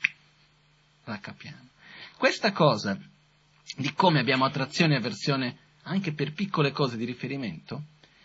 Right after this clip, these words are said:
io l'ho percepito una volta in Brasile, tanti anni fa,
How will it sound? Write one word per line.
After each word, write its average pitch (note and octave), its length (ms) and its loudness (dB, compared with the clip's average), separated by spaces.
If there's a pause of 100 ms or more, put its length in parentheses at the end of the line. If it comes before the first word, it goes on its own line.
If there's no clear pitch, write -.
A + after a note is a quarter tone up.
io A#3 180 2
l'ho C3+ 100 0
percepito B2+ 640 -4
una B2+ 140 -2
volta G2 440 -4 (720)
in D#3 140 4
Brasile, A2 560 -2
tanti D#3 480 -6
anni G2+ 160 -4
fa, E2+ 260 -10